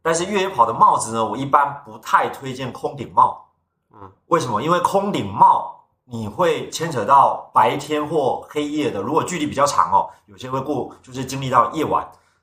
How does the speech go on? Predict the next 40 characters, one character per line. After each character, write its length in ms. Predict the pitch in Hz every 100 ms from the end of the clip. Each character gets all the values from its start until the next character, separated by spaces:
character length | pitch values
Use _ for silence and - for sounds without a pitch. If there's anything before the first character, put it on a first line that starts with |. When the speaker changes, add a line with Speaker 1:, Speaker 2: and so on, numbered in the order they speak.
| _
Speaker 1:
那 260 | 135 123
空 280 | - 175 185
顶 160 | 147 107
帽 200 | 143 123
的 60 |
话， 200 | 143 123
你 80 | 110
的 120 | 120
脑 260 | 117 117 -
袋 460 | 170 175 - - - _ _ _
第 240 | - 143 147
一 280 | - - _
容 260 | - 117 127
易 400 | 143 131 - - _
直 180 | - 104
射， 400 | - 185 - - -
Speaker 2:
晒 180 | _ 120
头 140 | 95 104
皮。 100 | 95
Speaker 1:
所 180 | 98
以 100 | 139
容 200 | 123 113
易 20 | 123
晒 200 | 165 127
头 160 | 107
皮。 280 | 104 90 92 _
对， 160 | 143 123
Speaker 2:
哦。 60 |
Speaker 1:
如 120 | -
果 180 | 175 131
头 240 | - 131 170
发 200 | 143 107
的 120 | 113
量 300 | 127 208 - -
又 80 |
比 100 | 107
较 100 | -
少 220 | 139 - -
的 80 |
话， 340 | 92 120 101